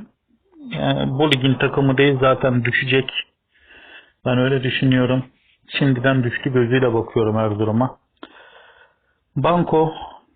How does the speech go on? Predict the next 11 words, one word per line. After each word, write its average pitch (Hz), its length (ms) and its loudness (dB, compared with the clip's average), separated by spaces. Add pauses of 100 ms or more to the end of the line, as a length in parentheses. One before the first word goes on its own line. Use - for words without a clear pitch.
(200)
Çaykur 147 460 2
Rize 123 320 2
diyorum 110 280 2
arkadaşlar. 107 600 -2 (1700)
Yedinci 151 440 2
maç, 160 240 2 (1200)
Kayserispor, 151 840 0 (500)
Ankara 147 480 2
Gücü. 120 440 0 (2250)
Kayserispor 165 960 0
da 165 200 2